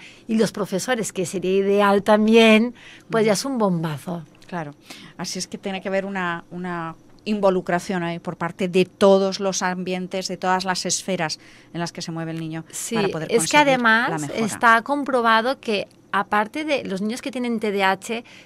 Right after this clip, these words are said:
Speaker 1: también está relacionado que padezcan otros trastornos.
Speaker 2: Ujú.
Speaker 1: Entonces, cuanto antes se detecte y se intervenga,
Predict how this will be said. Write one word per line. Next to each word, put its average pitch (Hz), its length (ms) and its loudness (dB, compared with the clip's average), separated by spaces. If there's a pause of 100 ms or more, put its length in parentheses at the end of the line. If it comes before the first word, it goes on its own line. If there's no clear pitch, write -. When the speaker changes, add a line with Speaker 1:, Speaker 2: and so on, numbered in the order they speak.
Speaker 1:
también 208 280 -4
está 262 200 -4
relacionado 240 440 -2
que 240 120 -4
padezcan 214 540 -4
otros 196 340 -8
trastornos. 180 880 -6 (240)
Speaker 2:
Ujú. 180 200 -8 (140)
Speaker 1:
Entonces, 220 460 -4
cuanto 202 320 -2
antes 220 340 0
se 277 440 4
detecte 240 840 0
y 202 160 -6
se 190 100 -8
intervenga, 233 840 4